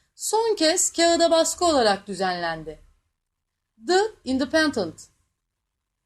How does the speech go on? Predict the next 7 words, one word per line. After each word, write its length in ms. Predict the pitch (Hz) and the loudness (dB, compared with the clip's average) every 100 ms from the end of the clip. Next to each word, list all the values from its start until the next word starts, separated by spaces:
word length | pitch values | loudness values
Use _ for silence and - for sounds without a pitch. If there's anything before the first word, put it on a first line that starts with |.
| _ _ _ _ _ _ _ _ _ _ _ | _ _ _ _ _ _ _ _ _ _ _
Yirmi 300 | 226 311 359 427 | -4 0 2 2
üç 140 | 480 | 2
Haziran 420 | 453 359 339 311 285 | 2 4 4 4 2
iki 220 | 277 294 | 0 0
bin 120 | 330 | 2
on 120 | 381 | 2
altıda 680 | 415 359 302 262 208 233 339 | 4 2 0 2 2 2 -2